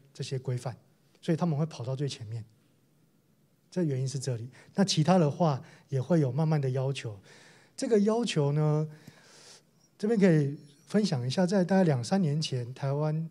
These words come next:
Open Chain 的一些，呃，聚会的时候，我们有邀请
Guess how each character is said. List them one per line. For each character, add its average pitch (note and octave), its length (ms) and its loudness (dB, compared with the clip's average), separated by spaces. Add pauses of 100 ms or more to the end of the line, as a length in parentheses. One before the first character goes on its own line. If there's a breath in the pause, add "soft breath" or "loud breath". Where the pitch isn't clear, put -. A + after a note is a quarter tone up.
Open D3+ 280 -4
Chain C3 320 -4 (260)
的 C3+ 160 -2
一 D3 60 0
些， C#3+ 140 -4 (640 soft breath)
呃， B2+ 100 -8
聚 F3+ 220 -4
会 E3 140 0
的 C#3 60 0
时 C3 160 -6
候， C#3+ 220 -2
我 B2+ 80 -6
们 B2+ 140 -4
有 B2+ 40 -2
邀 D3+ 200 0
请 B2 280 -4